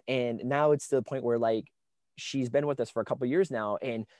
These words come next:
she's got equipment at home. She's waking up on her, so every morning, the first thing she does when she wakes up, she gets on the ground and does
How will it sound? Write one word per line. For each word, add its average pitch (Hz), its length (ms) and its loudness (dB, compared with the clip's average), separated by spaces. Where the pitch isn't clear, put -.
she's 123 260 -2
got 120 200 0
equipment 180 420 2
at 120 160 2
home. 113 180 -4
She's 127 240 -2
waking 139 340 2
up 135 140 0
on 135 200 -2
her, 139 260 -2
so - 140 0
every 139 220 2
morning, 131 280 0
the 107 80 -4
first - 300 0
thing 131 120 -4
she 127 120 -6
does 127 160 2
when 117 100 -4
she 123 100 -4
wakes 120 220 0
up, 135 140 2
she - 120 -10
gets 120 160 0
on 120 80 2
the 117 80 -2
ground 117 200 2
and 110 60 -2
does 104 160 -2